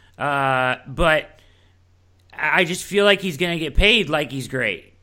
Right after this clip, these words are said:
Uh, I feel like he will probably get in that fourteen million dollar range, Quan Alexander range, and he's not that kind of a player for me.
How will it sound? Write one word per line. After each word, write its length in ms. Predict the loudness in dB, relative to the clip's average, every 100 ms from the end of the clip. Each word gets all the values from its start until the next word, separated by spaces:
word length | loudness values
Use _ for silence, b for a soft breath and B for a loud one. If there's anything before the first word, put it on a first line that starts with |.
| _
Uh, 60 | -6
I 560 | -4 -2 0 0 -2 -4
feel 300 | -4 -2 0
like 380 | 2 0 -4 -14 _ _ _ -14
he 220 | -10 -10
will 120 | -10
probably 960 | -6 0 2 0 -4 -6 -4 -2 -4
get 400 | -6 -6 -4 -4
in 240 | -4 -8 -4
that 220 | -2 -4
fourteen 1000 | -8 -20 -12 -10 -10 -12 -12 -10 -8 -6
million 400 | -6 -6 -6 -2
dollar 380 | 0 0 0 0
range, 480 | 0 0 -4 -8
Quan 420 | -8 -4 0 0 0
Alexander 760 | 0 -2 -4 -4 -2 -2 -2
range, 380 | -2 -4 -6 -6
and 140 | -6
he's 260 | -6 -8 -4
not 220 | -2 0
that 160 | -2 -2
kind 260 | -2 -2
of 80 | -6
a 60 | -8
player 680 | -4 -2 0 -2 -6 -10 b b b
for 160 | -10 -6
me. 400 | -4 -6 -8